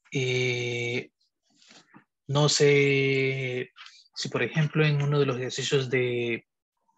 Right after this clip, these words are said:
de prueba, creo que no, por cuestión de tiempo. Y en el examen igual tampoco, no creo, porque van a haber un montón de cosas. Pero bueno, si tuvieran que resolver algún ejercicio que tiene varios incisos y se ve un ejercicio bastante grande,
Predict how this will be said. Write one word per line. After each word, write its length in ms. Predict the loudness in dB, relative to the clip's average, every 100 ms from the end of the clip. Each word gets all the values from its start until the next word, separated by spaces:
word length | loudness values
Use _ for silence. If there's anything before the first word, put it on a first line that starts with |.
| _ _ _ -20 -20 -6
de 80 | -4
prueba, 260 | 0 0
creo 180 | 0 0
que 100 | 0
no, 220 | -2 -4
por 140 | -6 -10
cuestión 260 | -8 -8
de 80 | -8
tiempo. 400 | -6 -8 -8 -16 _ -20 _ _ -20 -20 _
Y 180 | -2 0
en 120 | 0
el 60 | -2
examen 260 | 0 2
igual 280 | 2 0 -2
tampoco, 360 | -2 -2 -2 0
no 160 | 0
creo, 280 | 0 0 0
porque 360 | -4 -6 -4 -2
van 260 | -2 -2
a 60 | -2
haber 160 | -4 -4
un 80 |
montón 280 | -6 -6 -6
de 120 | -2
cosas. 420 | 2 2 0 -8 _ _ _
Pero 160 | 2 4
bueno, 280 | 2 -4 -12
si 140 | -6
tuvieran 340 | 0 2 2 2
que 100 | 2
resolver 360 | 2 2 2
algún 200 | 0 -2
ejercicio 560 | -6 -8 -8 -6 -6 -10 _ _ _ _ _ _ _ _ _ _ _
que 140 | -2 -2
tiene 400 | 0 4 6 6
varios 380 | 4 4 2
incisos 480 | 0 0 0 0 0
y 40 | -2
se 140 | -2
ve 80 | 0
un 80 | 0
ejercicio 420 | -2 -4 -4 -2
bastante 520 | -4 -4 -4 -2 -2
grande, 520 | 0 -2 -2 -6 -8